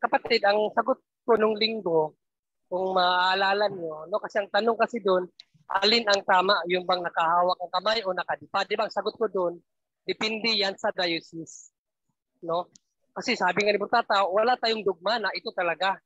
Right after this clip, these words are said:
ang dapat gawin. Gesture kasi, pwede mo namang gawin ang pag-worship ni God kahit anong gesture. Pwede ka nakaluhod, pwede hindi. Pero may mga significant time na sa ating kailangan nating lumuhod, lalong-lalo na pag ini-,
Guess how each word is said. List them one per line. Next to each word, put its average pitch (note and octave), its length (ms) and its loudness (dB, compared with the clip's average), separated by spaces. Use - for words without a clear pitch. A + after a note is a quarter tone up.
ang F3+ 80 -6
dapat F#3+ 320 -2
gawin. E3 320 -8
Gesture A#3 400 -4
kasi, F#3 400 0
pwede C#4+ 240 2
mo D4 80 2
namang C#4 240 2
gawin B3+ 400 2
ang A#3 160 -2
pag-worship A#3+ 560 -2
ni A3+ 80 -8
God F#3+ 240 0
kahit B3 160 -2
anong A3 240 -6
gesture. A3+ 480 -2
Pwede F3+ 240 -2
ka G#3 160 0
nakaluhod, A3+ 560 0
pwede G3+ 240 -4
hindi. G3 400 -4
Pero C#4+ 160 0
may E4 160 0
mga D#4 320 0
significant D4 640 -4
time A#3+ 320 0
na B3 80 -4
sa C4+ 160 -2
ating B3+ 160 -8
kailangan B3 400 0
nating B3 160 -8
lumuhod, A#3+ 400 0
lalong-lalo C4 480 0
na A3+ 160 0
pag B3+ 160 -2
ini-, B3 240 -4